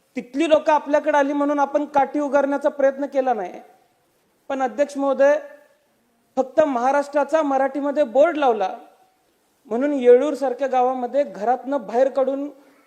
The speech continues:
पुरुषांना, स्त्रियांना, लहान मुलांना पोलिसांनी काट्या लाट्यांनी मारलं.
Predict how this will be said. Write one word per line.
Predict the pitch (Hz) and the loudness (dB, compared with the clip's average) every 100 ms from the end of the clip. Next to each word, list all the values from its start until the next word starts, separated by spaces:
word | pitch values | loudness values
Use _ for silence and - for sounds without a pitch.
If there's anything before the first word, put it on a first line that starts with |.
| _ _ | _ _
पुरुषांना, | - 226 - 269 269 294 | -6 -4 -2 -2 -2 -4
स्त्रियांना, | 277 - 240 254 269 269 285 | -4 -4 0 2 2 -2 -2
लहान | 240 233 269 | 0 0 0
मुलांना | 262 262 262 294 | -2 -2 -2 -4
पोलिसांनी | 285 226 247 254 277 269 277 | -6 0 0 0 -6 -6 -6
काट्या | 262 254 302 | -6 -2 0
लाट्यांनी | 311 302 330 302 | 0 2 0 0
मारलं. | 285 208 190 180 | 0 -2 -2 -8